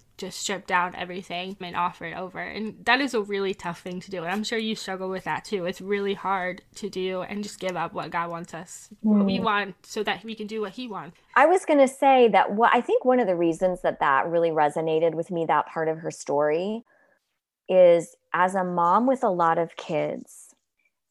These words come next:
Speaker 2: I had to have a season, and not everybody, you know, experiences parenthood the same way. But when my children were all young, I didn't do much else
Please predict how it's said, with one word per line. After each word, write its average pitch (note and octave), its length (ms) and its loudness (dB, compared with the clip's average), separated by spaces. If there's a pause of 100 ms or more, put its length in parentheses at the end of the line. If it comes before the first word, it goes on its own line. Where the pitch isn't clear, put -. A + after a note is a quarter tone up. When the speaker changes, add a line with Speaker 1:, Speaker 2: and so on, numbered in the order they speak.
(200)
Speaker 2:
I F3+ 260 4
had E3+ 380 2
to E3+ 200 -4
have D#3 220 -2
a D3 60 0
season, D3+ 840 -6 (100)
and A#3 140 0
not C#4 180 2
everybody, E3+ 720 2
you E3 80 -4
know, D3 160 -2
experiences D3+ 680 -6 (320)
parenthood D#3 440 -8
the D3 80 -6
same C#3+ 260 -6
way. A#2+ 320 -4
But - 200 0
when E3+ 200 -2
my E3 160 0
children F3+ 480 -2
were D3+ 180 -2
all D3+ 200 0
young, D3 600 -6 (300)
I E3+ 540 2
didn't E3 320 0
do G3+ 180 0
much A#3+ 480 -2
else - 260 -4